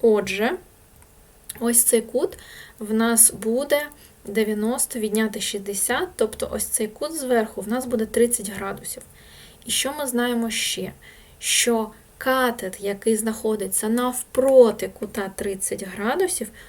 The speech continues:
буде в половину менший, ніж гіпотенуза. Отже, якщо в нас тут катет дванадцять, то гіпотенуза буде в два рази більша. Тобто дванадцять помножити на два —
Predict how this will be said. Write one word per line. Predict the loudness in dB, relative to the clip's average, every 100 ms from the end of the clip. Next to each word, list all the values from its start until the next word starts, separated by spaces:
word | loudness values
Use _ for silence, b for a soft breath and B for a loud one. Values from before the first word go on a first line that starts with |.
| B
буде | -6 4 4
в | 4
половину | -2 6 8 10 6 6 4 2 -2
менший, | 0 2 2 0 0
ніж | 0 0 -4
гіпотенуза. | -6 -6 2 2 2 -2 -8 B B B B B
Отже, | 4 4 4 -2
якщо | -2 -2 6 6
в | 6
нас | 2 0
тут | -4 -6
катет | -2 -2 -2 -8
дванадцять, | -2 2 2 0 -2 -2 -2 -4 B B B 0
то | 2
гіпотенуза | 2 0 -2 -4 -4 -2 0 -2
буде | -2 2 2
в | 2
два | 0 2 4
рази | 4 4 4 2 B
більша. | -4 2 2 2 -4 -6 -6
Тобто | -8 -6
дванадцять | -6 -2 -2 -2 -4
помножити | -6 -8 -8 -8 -6 -6
на | -6 -6 -8 B B B B -8
два — | -6 -2 -2